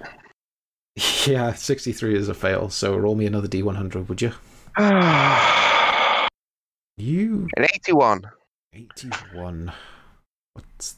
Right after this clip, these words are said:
Speaker 1: that when it's at home? <laughs> Okay.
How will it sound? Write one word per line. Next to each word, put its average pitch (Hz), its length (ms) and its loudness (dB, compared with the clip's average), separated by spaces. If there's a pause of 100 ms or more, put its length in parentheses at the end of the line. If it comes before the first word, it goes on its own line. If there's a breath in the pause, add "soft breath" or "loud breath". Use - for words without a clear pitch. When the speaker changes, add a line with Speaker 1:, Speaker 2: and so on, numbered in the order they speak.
Speaker 1:
that - 420 -6
when - 160 -10
it's - 100 -12
at - 100 -14
home? 92 360 -10 (1120 loud breath)
<laughs> 143 920 0 (1300 loud breath)
Okay. 98 420 -2